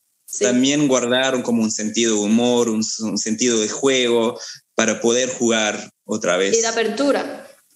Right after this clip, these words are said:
Speaker 2: Y de apertura, ajá. Sí.
Speaker 1: Porque normalmente la tradición de artes liberales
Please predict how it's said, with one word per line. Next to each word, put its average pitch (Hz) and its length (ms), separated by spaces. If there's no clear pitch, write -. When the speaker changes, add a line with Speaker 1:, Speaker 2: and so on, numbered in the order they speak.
Speaker 2:
Y 123 80
de 107 80
apertura, 110 560
ajá. 117 360
Sí. - 160
Speaker 1:
Porque 233 240
normalmente 262 760
la 254 180
tradición 226 540
de 247 80
artes 240 240
liberales 233 720